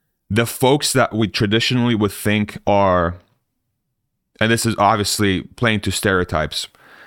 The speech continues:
but we would think are traditionally not pro E V or pro Tesla or pro Tesla's mission or pro electrification or,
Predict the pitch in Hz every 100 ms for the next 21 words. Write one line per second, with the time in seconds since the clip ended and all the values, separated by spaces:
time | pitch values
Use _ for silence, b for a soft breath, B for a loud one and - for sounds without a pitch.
0 | B 104 95 98 98 - - 113 110 101
1 | 104 110 90 104 - 98 92 90 82 92
2 | 92 - _ _ - 104 92 95 85 87
3 | 104 - _ _ _ _ _ - 98 90
4 | - 98 90 87 92 85 - 90 87 80
5 | - 87 87 87 - 85 - 82 82 85
6 | - 87 78 - - 90 85 78 82 90
7 | - - 82 82 - 82 76 67